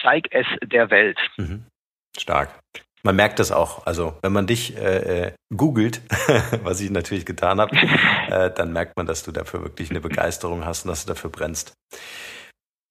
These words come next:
Speaker 2: Alexander, ich habe noch so eine kleine
Speaker 1: Danke.
Speaker 2: Quick Q and A Session, äh, mit dir vor, in der ich dir so ein paar Fragen stelle und du ganz spontan aus dem Bauch raus antwortest, was dir dazu einfällt.
Speaker 1: Oh, jetzt kommen die Dirty Details.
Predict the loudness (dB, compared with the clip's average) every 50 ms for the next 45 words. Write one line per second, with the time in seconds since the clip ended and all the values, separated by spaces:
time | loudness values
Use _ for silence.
0 | _ -2 0 2 4 4 4 4 2 2 2 2 2 2 2 2 2 2 2 4
1 | 4 4 4 4 2 0 0 -2 -2 0 0 0 2 2 2 2 4 4 4 4
2 | 4 2 2 0 0 -4 -6 -2 0 2 4 4 4 2 2 2 2 0 2 4
3 | 6 6 6 6 4 2 2 4 2 2 2 2 2 4 4 4 2 2 2 2
4 | 2 2 4 2 2 2 2 2 2 4 4 4 2 2 2 2 0 0 -2 -2
5 | 0 2 2 4 4 4 2 0 2 4 4 4 4 4 2 0 0 0 -4 -2
6 | -2 -2 -2 0 0 0 0 0 -2 -2 -2 -2 -2 -2 -4 -2 -4 -4 -4 -4
7 | -4 -6 -6 -8 -8 -10 -12 -16 _ _ -20 -20 -18 -18 -18 -18 -20 -20 -20 -20
8 | -20 -20 -20 -20 -20 -20 -20 -20 -20 -12 -4 2 4 4 4 4 2 2 2 2
9 | 4 4 2 4 4 4 4 2 0 -2 -2 -2 -2 0 2 2 2